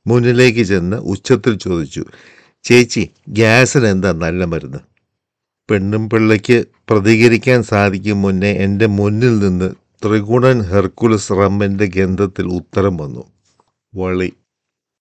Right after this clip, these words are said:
നമ്മൾ നേരത്തെ പരിചയപ്പെട്ട കുമരകത്തെ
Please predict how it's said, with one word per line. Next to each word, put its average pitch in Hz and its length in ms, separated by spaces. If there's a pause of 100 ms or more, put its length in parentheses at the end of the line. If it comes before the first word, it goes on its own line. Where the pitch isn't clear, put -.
(1200)
നമ്മൾ 113 500
നേരത്തെ 117 680
പരിചയപ്പെട്ട 101 720
കുമരകത്തെ 104 840